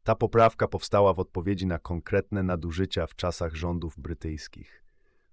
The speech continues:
Koloniści byli zmuszani do przyjmowania żołnierzy w swoich domach. Nie było to tylko niewygodne,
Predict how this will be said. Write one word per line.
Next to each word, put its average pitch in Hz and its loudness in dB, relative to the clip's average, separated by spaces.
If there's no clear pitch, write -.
Koloniści 104 2
byli 92 0
zmuszani 92 0
do 80 -2
przyjmowania 92 0
żołnierzy 85 -2
w - -12
swoich 80 -6
domach. 78 -8
Nie 101 0
było 113 6
to 98 0
tylko 95 0
niewygodne, 82 -2